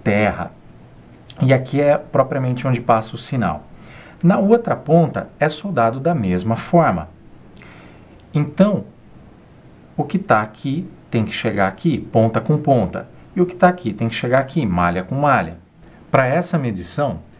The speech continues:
nós vamos utilizar um multímetro na posição de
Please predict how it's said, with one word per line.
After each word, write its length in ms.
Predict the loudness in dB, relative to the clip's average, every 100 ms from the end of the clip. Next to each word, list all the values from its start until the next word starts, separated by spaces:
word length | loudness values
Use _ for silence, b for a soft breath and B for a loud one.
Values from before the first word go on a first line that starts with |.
| -6
nós 180 | 0 4
vamos 240 | 6 4 2
utilizar 560 | -4 -2 0 2 2
um 40 | 2
multímetro 1080 | -4 -4 -2 -2 -2 -4 -2 0 -2 -8 -18 -6
na 300 | 0 2 0
posição 880 | -2 -4 -4 -4 -8 -4 -2 -2 -4 -10 -20 _ -20 _ _ _ _ _ _ -20 -20 -20 -20 -20 -12
de 280 | -4 0 0